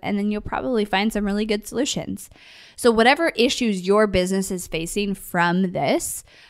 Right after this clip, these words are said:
um, like, I'll tell you, we've had a few clients who have said, like, "Hey, we don't know if we can keep, we can stay on, um, because of this extra expense." They're, they're freaked out, right, about it, which is completely normal. And so our reaction to that has been coming up with the custom strategies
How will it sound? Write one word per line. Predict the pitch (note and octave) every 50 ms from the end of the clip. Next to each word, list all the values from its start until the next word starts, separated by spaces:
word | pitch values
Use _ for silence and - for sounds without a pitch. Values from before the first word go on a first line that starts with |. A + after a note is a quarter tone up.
| - _ -
um, | G3+ G#3 G3 F#3+ E3+
like, | G#3 A#3 A#3+
I'll | D4 D#4
tell | D4+ - D4+
you, | C#4+ A#3+ G#3
we've | G3+ A#3+ B3+ A#3
had | B3+ A3 A#3
a | G#3+
few | - A#3+ A3+
clients | - - B3 A#3 G3 E3+ -
who | G3 F3+
have | E3+ F3
said, | - F#3+ F3+ F3+
like, | F3 F3+ F3+
"Hey, | - - C4 A#3 G#3
we | F#3+ F#3 G#3
don't | G#3 A3 G#3 - -
know | G3 F#3 F#3+
if | F#3+
we | F#3+ F#3+
can | F#3+ F#3+ F#3 F3+
keep, | - - G3 F#3 F#3 _ -
we | - F#3+ F#3 F3
can | F#3 F3+ F3
stay | - - F3+ F#3 G3+
on, | C#4+ E4 D#4 A3 E3+ F3 F3+ F#3+ G#3 - - - - - - - -
um, | G3+ G3+ F#3+ F#3 F3+ F3 E3+ E3 E3 - - _ _ _ _ -
because | G#3+ G#3+ G3 - G#3 F#3 F3+
of | F#3
this | F3+ F3+ F3+ F3+
extra | E3+ D#3+ - - F#3 F3+
expense." | F3+ G3+ - C4+ C4 F3 - - -
They're, | - F3 F3 F3+ -
they're | - - F#3 F3+
freaked | - - G3+ G3+ G3 - C#4
out, | C#4+ A3+ - - -
right, | F#3 F#3 F3+ F#3+ F3
about | F3 F3+ E3 D#3 D#3
it, | -
which | - F3+ - -
is | F#3 -
completely | - G3+ G3 - - C4+ C4 A#3 A#3+
normal. | A#3+ B3 C4+ B3+ G#3 E3+ E3 F3+ A#3+ - - - - - - - - - - _ _ -
And | A3+ A3+ A3 -
so | A#3 A3 G#3 -
our | - A#3 C4+ D4 D4+ C#4+ - -
reaction | - F#3+ G3 F#3+ F3+ E3+ E3+ F3 - - F#3+ F#3
to | - F#3
that | F3+ F3+ - F#3
has | A3 G#3+ G3+
been | G3 G3 F#3+
coming | - - G#3+ G#3+ G#3 G3 F#3+
up | F#3 -
with | G3+ G3+
the | - F#3+
custom | - - G3 G3 - - F#3+ F#3 F3+
strategies | - - - - - D#4 D4 B3 G#3+ - F#3 F#3 F3+ F3 F3+ F3+ - -